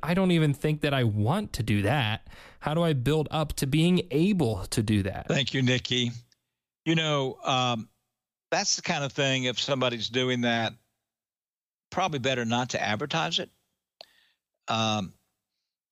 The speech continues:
Speaker 2: I think it's one thing to say, "I get up at four thirty for my devotions before I go to work," but, uh, that, I wouldn't do that. But anyway, uh, it puts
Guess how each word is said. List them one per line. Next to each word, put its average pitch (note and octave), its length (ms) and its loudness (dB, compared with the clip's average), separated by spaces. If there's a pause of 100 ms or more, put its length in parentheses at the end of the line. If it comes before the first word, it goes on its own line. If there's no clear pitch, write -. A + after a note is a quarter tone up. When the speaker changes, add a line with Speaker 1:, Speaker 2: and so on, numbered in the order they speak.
(340)
Speaker 2:
I A2+ 60 -6
think B2 160 -4
it's A2 100 -2
one C3+ 160 0
thing C3 200 -2
to A2+ 60 0
say, C3 160 0
"I A#2 140 0
get B2 180 0
up B2 220 -2
at A#2 100 -12
four B2+ 220 -4
thirty A#2+ 380 -2
for B2 100 -4
my A#2 160 0
devotions A#2+ 520 -2
before A#2 220 -2
I A2 100 0
go G#2 100 -2
to G2 60 -2
work," C#3 520 -2 (720)
but, A#2+ 560 -2 (800)
uh, - 380 -6 (140)
that, - 180 -4 (1300)
I C3 140 -2
wouldn't G2+ 300 -4
do F#2+ 120 -6
that. - 320 -6
But C3 120 0
anyway, A2 400 0 (760)
uh, G#2+ 240 0
it B2+ 140 -6
puts - 440 -2